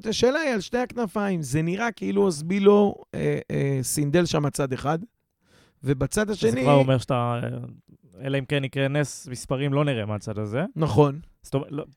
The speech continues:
Speaker 2: כאילו, הוא
Speaker 1: לא,
Speaker 2: לא, הוא
Speaker 1: כמו
Speaker 2: הכל
Speaker 1: שזה,
Speaker 2: טוב
Speaker 1: צריך
Speaker 2: ו-,
Speaker 1: להגיד את זה.
Speaker 2: ויפה, אבל
Speaker 1: זה
Speaker 2: תכליתיות זה לא.
Speaker 1: תכליתי לא.
Speaker 2: תכליתי זה לא.
Speaker 1: מזכיר לי שחקן שהיה פה, מר ברקוביץ' היקר, אה, שמאוד אהבנו, אבל בסוף גול לא ראית מזה.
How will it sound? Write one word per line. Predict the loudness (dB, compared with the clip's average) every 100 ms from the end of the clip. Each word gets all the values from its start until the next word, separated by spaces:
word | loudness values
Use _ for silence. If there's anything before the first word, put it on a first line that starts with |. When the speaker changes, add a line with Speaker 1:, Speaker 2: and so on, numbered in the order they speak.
| -6
Speaker 2:
כאילו, | 0 2 2 2 -2
הוא | -4 0
Speaker 1:
לא, | 4
Speaker 2:
לא, | 4 4
הוא | -2 -4 -4
Speaker 1:
כמו | 2 4
Speaker 2:
הכל |
Speaker 1:
שזה, | 6 6 8
Speaker 2:
טוב | 8
Speaker 1:
צריך | 8
Speaker 2:
ו-, | 6
Speaker 1:
להגיד | 6 6 4
את | 4
זה. | 4 0
Speaker 2:
ויפה, | -2 -2 -2
אבל | -4 -6 -8
Speaker 1:
זה | -4
Speaker 2:
תכליתיות | 2 4 4 4 4
זה | 6
לא. | 6 6
Speaker 1:
תכליתי | 2 0
לא. | 0 -2
Speaker 2:
תכליתי | -6 -8 -6
זה | -4 -2
לא. | -4 -4
Speaker 1:
מזכיר | -4 -4 -2 0
לי | 0
שחקן | 0 -4 -6 -8
שהיה | -6 -6 -6
פה, | -4 -4 -4 -6 -12
מר | -8 -6 0
ברקוביץ' | 0 0 -4 -4 -2
היקר, | -2 0 0 0 -6 _ -20 _ _ -12
אה, | 0 2 2 0 0 -2 -2 -4 -8 -12
שמאוד | -2 2 4 2
אהבנו, | 2 0 0
אבל | 0
בסוף | 0 -2 0 0
גול | 2 4
לא | 2
ראית | 0 -2
מזה. | -6 -8 -10